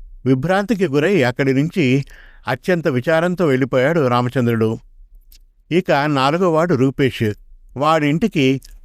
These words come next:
అనుమానపడుతూ ఇంట్లో అందరూ సరదాగా ఉండగా బురద కాళ్లతో ఇంట్లోకి అడుగుపెట్టాడు రామచంద్రుడు.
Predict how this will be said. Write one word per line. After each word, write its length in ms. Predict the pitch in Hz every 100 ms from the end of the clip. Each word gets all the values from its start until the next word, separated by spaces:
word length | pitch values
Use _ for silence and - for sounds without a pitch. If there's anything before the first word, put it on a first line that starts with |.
| 113
అనుమానపడుతూ 720 | 131 156 190 196 165 135 196
ఇంట్లో 300 | 160 135 156
అందరూ 420 | 165 135 143 156 170
సరదాగా 500 | 135 123 139 147 151
ఉండగా 520 | 131 123 143 165 98 - - - - -
బురద 260 | 123 147
కాళ్లతో 500 | 196 180 160 147 180
ఇంట్లోకి 380 | 151 135 160 151
అడుగుపెట్టాడు 640 | 123 135 135 127 139 160 120
రామచంద్రుడు. 720 | 120 123 135 120 113 110